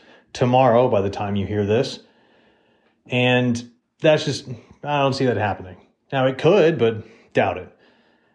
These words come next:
Now, the hard deadline for those E T F applications is the tenth of January. I'd be willing to bet that the S E C approves those E T F applications,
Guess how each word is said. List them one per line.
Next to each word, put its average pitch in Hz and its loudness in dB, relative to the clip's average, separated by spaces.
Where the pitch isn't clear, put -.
Now, 139 0
the 127 0
hard 214 2
deadline 104 0
for 117 -2
those 107 2
E 107 0
T 107 0
F 104 2
applications 113 0
is 113 0
the 127 0
tenth 151 0
of 113 0
January. 107 0
I'd 196 2
be 202 4
willing 180 4
to 147 0
bet 120 0
that 135 0
the 139 -2
S 160 0
E 156 0
C 139 0
approves 165 0
those 123 0
E 135 -2
T 123 -4
F 117 0
applications, 110 -4